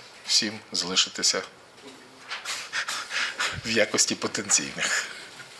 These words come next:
і ніколи не потрапити в поле зору цієї принципово нової і дуже небезпечної для хабарників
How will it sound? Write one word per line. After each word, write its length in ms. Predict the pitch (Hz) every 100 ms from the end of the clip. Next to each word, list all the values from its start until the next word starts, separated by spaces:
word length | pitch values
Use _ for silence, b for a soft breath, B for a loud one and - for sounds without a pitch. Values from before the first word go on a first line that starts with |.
| B B B - - B B B B B B
і 80 | 131
ніколи 440 | 143 135 90 - - -
не 80 | 104
потрапити 640 | 107 - 127 - - 73 - - - -
в 80 | -
поле 300 | - 113 104
зору 280 | 104 117 113
цієї 340 | 90 101 101
принципово 560 | 90 104 95 107 117 98
нової 400 | 107 120 123 120 - - -
і 60 | -
дуже 280 | 110 110 110
небезпечної 640 | 104 104 - - - 80
для 100 | 87
хабарників 720 | - 92 120 127 - - -